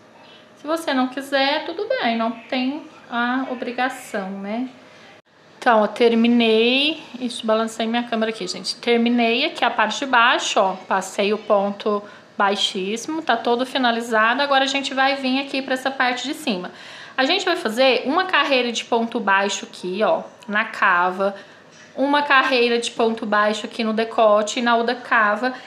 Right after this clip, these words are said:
E também vou fazer o mesmo processo, que é passar uma carreira de ponto baixo e depois uma carreira de ponto baixíssimo, tá bom?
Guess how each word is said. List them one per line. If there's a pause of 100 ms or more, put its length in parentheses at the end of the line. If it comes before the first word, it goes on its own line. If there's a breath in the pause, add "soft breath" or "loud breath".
(140 loud breath)
E
também
vou
fazer
o
mesmo
processo,
que
é
passar
uma
carreira
de
ponto
baixo
e
depois
uma
carreira
de
ponto
baixíssimo, (340 loud breath)
tá
bom?